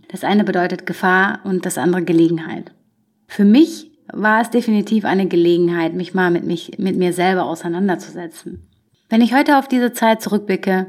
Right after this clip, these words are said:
muss ich aber auch sagen, dass es nicht immer leicht war und auch mit viel Selbstzweifeln einherging.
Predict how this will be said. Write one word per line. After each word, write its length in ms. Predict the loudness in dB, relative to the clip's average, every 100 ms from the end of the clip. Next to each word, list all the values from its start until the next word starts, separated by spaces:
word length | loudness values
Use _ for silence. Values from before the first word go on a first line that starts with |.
| -2
muss 180 | 0 2
ich 120 | 2
aber 180 | 2 2
auch 60 |
sagen, 380 | 2 0 2 0
dass 200 | -4 -4
es 80 | 0
nicht 160 | 2
immer 220 | 2 2 2
leicht 400 | 2 0 -2 -4
war 380 | -2 -4 -6 -4
und 160 | 0 0
auch 140 | 0
mit 180 | -2 -2
viel 300 | 0 2 4
Selbstzweifeln 800 | 2 -4 -6 -4 -4 -4 -6 -2
einherging. 720 | -2 -2 -2 -4 -4 -6 -8